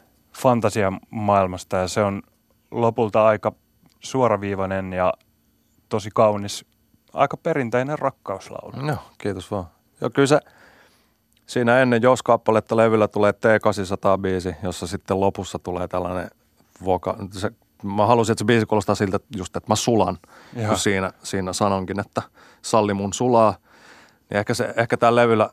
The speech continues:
Speaker 2: Silius-levyllä on ikään kuin kaksi viimeistä biisiä, että, että T kahdeksansataseen loppuu se, se, se fantasiamaailma ja sit tää Jos-biisi on niinku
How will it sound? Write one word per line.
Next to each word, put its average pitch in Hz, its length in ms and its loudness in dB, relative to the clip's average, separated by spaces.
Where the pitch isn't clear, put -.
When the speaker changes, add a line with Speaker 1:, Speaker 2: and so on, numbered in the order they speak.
Speaker 2:
Silius-levyllä 110 640 2
on 107 60 4
ikään 110 180 2
kuin 101 140 -12
kaksi 123 360 2
viimeistä 98 300 -4
biisiä, 95 420 -2
että, - 260 -10
että 110 280 0
T - 40 -4
kahdeksansataseen 98 800 -2
loppuu 104 480 0
se, 95 160 -2
se, 95 260 0
se - 120 -14
fantasiamaailma 98 960 0
ja 95 80 -8
sit 95 200 -8
tää 92 160 2
Jos-biisi 95 640 0
on 92 100 0
niinku 92 280 -2